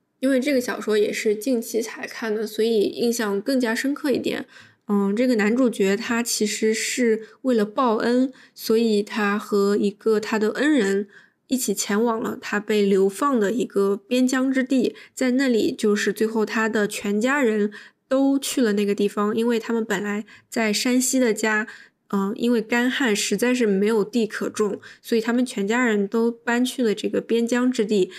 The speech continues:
然后在那边开始新的生活，从造房子、开垦荒地开始，一直到种出各种各样的东西，然后做出工具啊、糖啊之类的。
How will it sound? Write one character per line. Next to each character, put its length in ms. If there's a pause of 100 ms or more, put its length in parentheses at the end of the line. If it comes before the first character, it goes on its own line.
然 160
后 100
在 180
那 120
边 260
开 220
始 240
新 220
的 80
生 280
活， 300 (260)
从 320
造 220
房 300
子、 260
开 260
垦 220
荒 260
地 160
开 220
始， 340 (220)
一 100
直 160
到 240
种 240
出 220
各 140
种 180
各 100
样 120
的 100
东 180
西， 220
然 160
后 260 (280)
做 160
出 240
工 280
具 200
啊、 320
糖 460
啊 220
之 180
类 180
的。 180